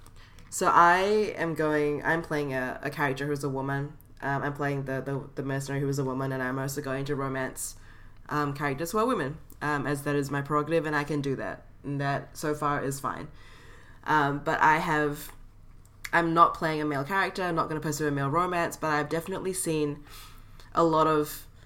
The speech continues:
material out there already, um, about the, the woeful lack of, I suppose, meaningful male-male intimacy in terms of the relationships available in this game.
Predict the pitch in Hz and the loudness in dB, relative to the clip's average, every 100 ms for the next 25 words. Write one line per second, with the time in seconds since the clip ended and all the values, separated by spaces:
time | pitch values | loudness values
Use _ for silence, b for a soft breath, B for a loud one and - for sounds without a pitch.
0 | b 160 160 170 165 156 127 156 156 147 | b -4 -2 2 4 4 2 0 0 2
1 | 151 156 160 165 156 156 - b b b | 2 2 2 0 0 -2 -6 b b b
2 | - 147 147 139 139 139 151 143 156 151 | -2 2 2 2 0 -2 -4 4 6 8
3 | 143 - 156 151 147 147 139 - - - | 6 0 2 4 4 2 0 -4 -14 0
4 | 175 147 165 170 170 196 175 147 151 160 | 0 4 8 8 6 2 2 4 4 2
5 | 160 147 - - 147 - 143 151 147 143 | -2 -6 -4 -4 -4 -4 -2 2 2 2
6 | 160 165 170 170 160 156 151 151 - 147 | 2 4 2 0 2 4 4 0 -4 -2
7 | 151 151 151 147 147 143 - 147 175 170 | 2 4 4 2 2 2 2 -2 -2 -2
8 | 185 196 190 180 175 165 151 160 143 147 | -2 2 2 2 0 -2 -2 -4 -2 -2
9 | 143 147 147 147 - 139 135 147 156 156 | 0 0 -2 -4 -6 -4 0 2 2 0
10 | 156 160 160 160 165 | -2 -4 -4 -4 -6